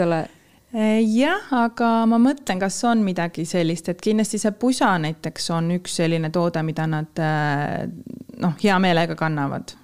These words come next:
Speaker 2: Ja nüüd, kui tulidki meil uued valikud, eh, meil tuli s-, noh, selle lõikega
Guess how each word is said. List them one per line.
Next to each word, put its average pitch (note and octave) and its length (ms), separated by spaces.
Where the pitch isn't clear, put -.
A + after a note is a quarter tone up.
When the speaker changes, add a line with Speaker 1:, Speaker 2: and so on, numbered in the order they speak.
Speaker 2:
Ja E3+ 260
nüüd, F3+ 220
kui F3 80
tulidki F3+ 320
meil E3 240
uued F3 400
valikud, G#3+ 720
eh, E3+ 220
meil E3 260
tuli E3 240
s-, - 240
noh, F3+ 100
selle F3 300
lõikega F3 380